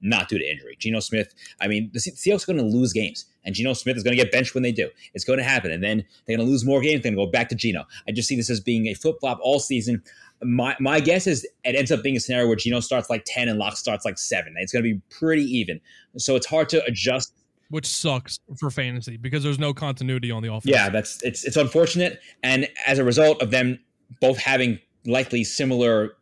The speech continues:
Speaker 1: number of starts, h-, how do you adjust fantasy values of any of the receivers based on who's starting when you, when, when, when you expect them both to make similar numbers of starts?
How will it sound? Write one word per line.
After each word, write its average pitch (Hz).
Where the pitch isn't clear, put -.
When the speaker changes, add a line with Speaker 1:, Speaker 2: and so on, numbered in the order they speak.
Speaker 1:
number 123
of 104
starts, 147
h-, -
how 143
do 139
you 131
adjust 113
fantasy 123
values 101
of 98
any 113
of 104
the 104
receivers 110
based 131
on 113
who's 113
starting 120
when 104
you, 104
when, 110
when, 113
when 107
you 107
expect 139
them 110
both 101
to 107
make 101
similar 98
numbers 85
of -
starts? -